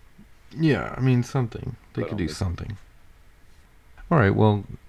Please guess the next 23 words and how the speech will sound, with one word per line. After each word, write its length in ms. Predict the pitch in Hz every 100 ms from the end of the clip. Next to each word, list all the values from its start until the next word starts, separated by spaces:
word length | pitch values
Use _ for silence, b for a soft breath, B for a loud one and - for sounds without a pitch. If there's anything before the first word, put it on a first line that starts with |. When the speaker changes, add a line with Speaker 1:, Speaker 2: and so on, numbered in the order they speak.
| - - - - - -
Speaker 1:
continuing 540 | 117 131 135 127 113
on 280 | 107 107 101
with 240 | 95 92
some 160 | - 98
more 320 | 92 92 90
maintenance 760 | 87 87 95 - 85 87 -
or 200 | 82 82
changes 760 | 80 - 92 92 85 85 87 -
to 120 | -
Magic 340 | 87 85 82 80
Kingdom. 460 | 92 85 85 85
If 160 | 85 -
you're 180 | 87 85
there 360 | 90 85 85
currently, 460 | - 131 - 92 95
you'll 260 | 92 85
notice 460 | 85 90 95 90 -
that 280 | - 90 -
they 80 | 90
are 840 | 90 87 87 85 85 - 82 90
draining 560 | 87 92 95 110 113 107
the 80 | 98
moat, 480 | 98 104 117 -